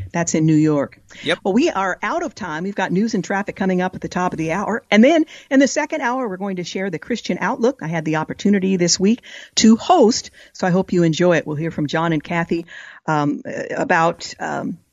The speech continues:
Speaker 1: cultivating faith in young people. We'll also, uh, hear from Kevin McCullough and his guest, Lieutenant Colonel Tony Schaefer, on John Kerry disclosing, uh, secret Israeli operation information to, with the Iranians, and a little bit of my story as well.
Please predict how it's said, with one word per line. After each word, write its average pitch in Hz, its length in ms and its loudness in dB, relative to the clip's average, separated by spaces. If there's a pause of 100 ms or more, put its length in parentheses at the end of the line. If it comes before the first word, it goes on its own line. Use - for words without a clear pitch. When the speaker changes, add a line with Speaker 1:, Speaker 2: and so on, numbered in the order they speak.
(160)
Speaker 1:
cultivating 233 500 2
faith 208 320 -2
in 170 100 0
young 175 220 0
people. 202 440 -4 (260)
We'll 165 120 -2
also, 165 460 0
uh, - 100 -8
hear 175 240 -2
from 156 160 0
Kevin 170 320 0
McCullough 180 520 2 (280)
and 156 100 0
his 233 280 6
guest, 170 340 2
Lieutenant 175 320 0
Colonel 175 300 0
Tony 175 340 2
Schaefer, 185 480 2 (320)
on 170 200 4
John 196 300 2
Kerry 220 440 0
disclosing, 160 680 -4
uh, 147 60 -4
secret 190 480 -2
Israeli 170 520 0
operation 165 600 2
information 156 600 0
to, - 120 -6
with 156 160 -2
the 151 100 0
Iranians, 160 580 4 (300)
and 262 220 2
a - 20 2
little 254 200 4
bit 254 200 4
of 240 160 -2
my 294 200 2
story 156 440 0
as 156 160 -4
well. 143 320 -6